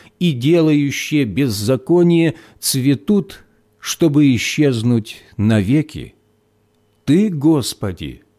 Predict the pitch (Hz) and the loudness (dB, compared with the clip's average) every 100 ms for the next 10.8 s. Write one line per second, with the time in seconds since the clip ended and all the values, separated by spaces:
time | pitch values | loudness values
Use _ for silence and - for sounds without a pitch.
0 | _ _ _ - 82 98 95 - 214 214 | _ _ _ -16 -6 -4 -4 0 0 0
1 | - - _ _ _ _ _ - - 85 | -6 -20 _ _ _ _ _ -20 -10 -4
2 | 104 92 92 78 76 - _ _ _ _ | -4 -2 -4 -6 -12 -14 _ _ _ _
3 | _ _ _ _ _ _ _ _ _ _ | _ _ _ _ _ _ _ _ _ _
4 | _ _ _ _ _ _ _ _ - 139 | _ _ _ _ _ _ _ _ -4 0
5 | 160 160 214 226 - - _ _ _ _ | 2 2 0 -2 -8 -20 _ _ _ _
6 | _ - 101 135 147 143 202 - 123 98 | _ -14 -6 -2 -2 -2 -4 -2 -2 -2
7 | 80 82 131 - - 82 73 69 _ _ | -4 -4 -4 -4 -8 -10 -10 -20 _ _
8 | _ _ - - 87 139 202 - - _ | _ _ -20 -14 -2 0 0 -2 -20 _
9 | _ _ - 95 135 170 147 214 - 180 | _ _ -10 -2 0 0 0 -2 0 -2
10 | 185 165 107 196 202 196 190 - | 0 -4 -2 -2 0 2 2 -2